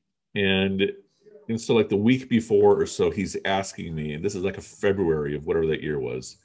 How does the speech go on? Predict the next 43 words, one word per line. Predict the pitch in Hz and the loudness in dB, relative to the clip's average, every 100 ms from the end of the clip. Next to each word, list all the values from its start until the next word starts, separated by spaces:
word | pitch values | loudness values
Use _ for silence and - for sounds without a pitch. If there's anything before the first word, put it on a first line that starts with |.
| _ _ _ _ _ 85 | _ _ _ _ _ -8
uh, | 82 | -4
end | 95 | -2
of | 90 | -2
February, | - 78 76 71 76 | -2 -2 -2 -6 -8
he's | 78 | -6
like, | 80 80 - | -6 -6 -10
"Okay, | - 80 - - | -2 -2 -4 -18
do | 87 101 | -2 0
I | |
have | 98 | 0
to | - | -4
quit | - 80 | -6 -6
drinking?" | 78 76 - - _ _ _ _ _ _ _ _ _ _ _ _ _ _ _ _ _ _ _ - | -6 -10 -12 -18 _ _ _ _ _ _ _ _ _ _ _ _ _ _ _ _ _ _ _ -12
And | 95 | -2
I | 117 | -2
said, | 117 110 104 | 2 4 4
"Right | 92 95 95 85 | 4 0 -2 -2
now, | 95 110 139 151 - _ _ _ _ _ _ - | -2 0 0 -4 -10 _ _ _ _ _ _ 0
focus | 101 98 110 104 - - - | 4 4 2 0 -6 -16 -14
on | 101 87 90 | -8 -6 -4
your | 85 | -2
relationship | 85 82 - - 78 | 0 -2 -4 -10 -10
with | 80 - | -10 -8
God." | 67 50 - _ _ _ _ _ _ _ _ _ _ _ _ - | -10 -10 -16 _ _ _ _ _ _ _ _ _ _ _ _ -12
And | 98 | -6
then | 101 | -4
he | 95 123 | 0 -2
says, | 117 107 101 95 - | 4 6 6 2 -4
"Are | 87 | 0
you | 101 | 0
saying | - 104 101 | 0 2 2
it's | 85 - | 0 -2
okay | 98 92 | -2 -2
for | - | -4
me | 87 | -6
to | 82 | -6
drink?" | 80 80 | -6 -6
I | 73 | -8
said, | - 82 | -4 -2
"I | 92 | 0
didn't | 131 139 | -2 0
say | - 120 | 2 4
that. | 113 - - | 2 -2 -12